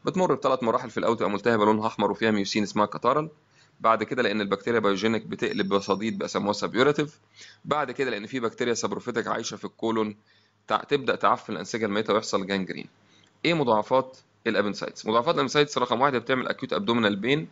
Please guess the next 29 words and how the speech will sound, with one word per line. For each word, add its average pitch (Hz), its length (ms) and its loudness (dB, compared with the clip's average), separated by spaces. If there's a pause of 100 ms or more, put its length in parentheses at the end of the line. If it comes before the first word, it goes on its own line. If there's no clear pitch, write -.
في - 60 -10
الرايت 113 160 2
ايلاك 101 200 0
فوس، - 320 -12 (320)
وبيسمع 113 360 2
حوالين 104 260 0
الامبلايكس. - 540 -8 (220)
ماشي. - 320 0 (640)
طيب، 107 200 0
اول 175 240 -2
مرحله 156 280 -2
اللي 143 120 0
هي 151 40 -2
الكاتارا 147 400 0
اللي 151 120 0
قلنا 131 80 2
بتفرز 127 380 -4
ميوسين. 98 320 -6
طب 104 180 0
لو 113 120 2
هي 147 140 4
مسدوده 120 460 0
ومليانه 131 300 2
ميوسين 123 340 2
يبقى 101 100 0
اسمها 107 180 -2
ميوكوسيل، 143 520 2 (500)
ده 113 80 4
اتنين. 107 380 0